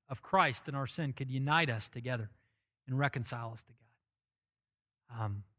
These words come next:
you may have even experienced this in, in, in lesser degrees, um, in, in, in your life, where you have felt like an outsider in a group of,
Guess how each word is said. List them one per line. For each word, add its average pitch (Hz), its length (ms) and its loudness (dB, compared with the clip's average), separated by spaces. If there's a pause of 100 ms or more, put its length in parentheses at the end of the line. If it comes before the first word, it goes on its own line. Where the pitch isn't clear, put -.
(200)
you 196 120 6
may 208 160 8
have 165 100 2
even 156 340 2
experienced 147 880 0
this 117 240 -14
in, 147 160 0
in, 151 220 0
in 151 200 0
lesser 175 320 4
degrees, 127 640 -2 (460)
um, 117 400 0
in, 143 280 0
in, 147 160 0
in 147 160 2
your 202 140 4
life, 101 360 -6
where 131 140 -4
you 165 140 2
have 175 80 2
felt 165 220 2
like 143 180 4
an 139 80 4
outsider 117 640 2
in 117 80 0
a - 20 0
group 127 300 -2
of, 120 100 -4